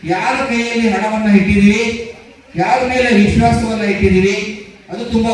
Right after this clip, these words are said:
ಮುಖ್ಯ ಆಗುತ್ತೆ. ಆ ರೀತಿಯ ಇರ್ತಕ್ಕಂಥ ಮಾರ್ಗದರ್ಶನ, ವಿಶ್ವಾಸವನ್ನ ನಿಮ್ಗೆ ವಿಶ್ವಾಸವಾಗಿರ್ತಕ್ಕಂಥ ವ್ಯಕ್ತಿಗಳ ಕೈಯಲ್ಲಿ ಹೂಡಿಕೆ ಮಾಡ್ತೀರಿ ಅಂತಕ್ಕಂಥ ಮಾತನ್ನು ಹೇಳಿ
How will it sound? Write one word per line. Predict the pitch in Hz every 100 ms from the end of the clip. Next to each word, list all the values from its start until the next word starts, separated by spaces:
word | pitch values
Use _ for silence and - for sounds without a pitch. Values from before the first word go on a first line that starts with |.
| 208
ಮುಖ್ಯ | - 214 190
ಆಗುತ್ತೆ. | 175 175 143 147 - - - - 185 180 208
ಆ | 247
ರೀತಿಯ | 254 254 247
ಇರ್ತಕ್ಕಂಥ | 233 214 226 190 208 190
ಮಾರ್ಗದರ್ಶನ, | 220 233 233 220 220 220 220 185
ವಿಶ್ವಾಸವನ್ನ | 190 220 240 233 220 214 220 233 220 - - - - - 135
ನಿಮ್ಗೆ | 196 262 277 269 247 226 175
ವಿಶ್ವಾಸವಾಗಿರ್ತಕ್ಕಂಥ | 202 - 254 277 254 247 220 - 226 214 214 202
ವ್ಯಕ್ತಿಗಳ | 208 226 226 214 208
ಕೈಯಲ್ಲಿ | 214 208 196 175 170 202
ಹೂಡಿಕೆ | 226 220 220 202
ಮಾಡ್ತೀರಿ | 220 220 226
ಅಂತಕ್ಕಂಥ | 202 208 190 185 180
ಮಾತನ್ನು | 202 190 196
ಹೇಳಿ | 214